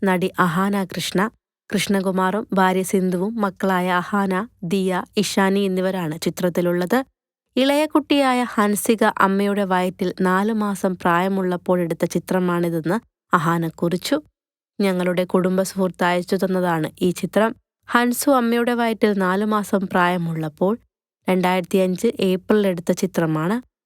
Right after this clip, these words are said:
ഈ ദിവസം ശരിക്കും പറഞ്ഞാൽ എനിക്കൊട്ടും ഓർമ്മയില്ല. പക്ഷേ സ്വാദിഷ്ടമായ ഭക്ഷണം കഴിക്കാൻ അവസരം കിട്ടുന്ന ചടങ്ങുകൾക്ക് പോകാൻ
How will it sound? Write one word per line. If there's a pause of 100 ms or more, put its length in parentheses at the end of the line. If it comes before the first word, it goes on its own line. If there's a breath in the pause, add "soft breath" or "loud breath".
(160)
ഈ
ദിവസം
ശരിക്കും
പറഞ്ഞാൽ
എനിക്കൊട്ടും
ഓർമ്മയില്ല. (500)
പക്ഷേ
സ്വാദിഷ്ടമായ
ഭക്ഷണം
കഴിക്കാൻ
അവസരം
കിട്ടുന്ന
ചടങ്ങുകൾക്ക്
പോകാൻ